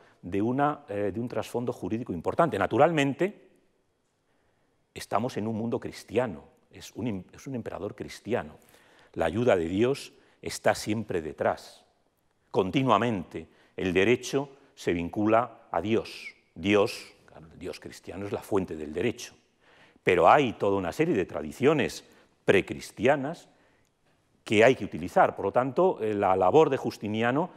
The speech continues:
es de auténtica compilación, es de unir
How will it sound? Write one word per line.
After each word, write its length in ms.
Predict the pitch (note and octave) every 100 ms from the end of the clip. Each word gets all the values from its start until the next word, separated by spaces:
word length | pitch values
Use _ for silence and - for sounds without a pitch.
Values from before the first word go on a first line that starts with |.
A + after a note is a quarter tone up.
| - -
es 180 | A#2+ C3+
de 60 |
auténtica 420 | G2+ D3 C#3+ C3+ C#3
compilación, 760 | A#2+ G#2+ G#2+ F#2 - A#2+ G#2
es 120 | A2
de 160 | C#3+ C#3+ - _ -
unir 640 | C3+ F3+ D#3+ E2 -